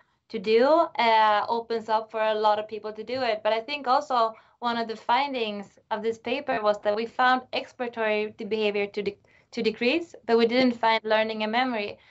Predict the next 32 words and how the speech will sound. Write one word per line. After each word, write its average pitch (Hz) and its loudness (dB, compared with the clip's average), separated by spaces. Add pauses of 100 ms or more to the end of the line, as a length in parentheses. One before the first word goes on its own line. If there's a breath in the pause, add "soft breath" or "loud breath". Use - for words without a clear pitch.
(200 loud breath)
And 240 -2
when 254 -4
you 269 -4
look 330 -2
at 269 2
a 254 -6
lot 254 0
of 226 -8
behavioral 226 -8
testing, 226 -8
they 226 0
have 240 0
an 220 -10
exploratory 220 -6
or 214 4 (240 loud breath)
exploration 226 -6
component 233 -2 (440 soft breath)
in 240 -2
their 220 2
tests. - -6 (300 soft breath)
And 240 -2
since 226 -8
we 285 -4
found 254 0
and 214 -4
could 226 -8
show 262 -2
that 202 -6
in 320 0
a 330 -2
hybrid 226 -2
background, - -8